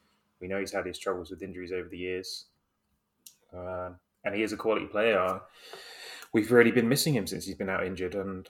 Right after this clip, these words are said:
uh, I'd like, I'd like, I'd love to see Galoyan come in to, to replace him as a,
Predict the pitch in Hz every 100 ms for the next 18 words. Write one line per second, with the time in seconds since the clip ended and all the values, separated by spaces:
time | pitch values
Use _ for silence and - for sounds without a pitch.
0 | - 95 87 92 95 92 - - _ _
1 | _ - - 95 95 - 98 87 92 95
2 | - 98 - 92 98 95 95 92 87 98
3 | 95 95 92 98 95 - 95 - 95 -
4 | 90 85 87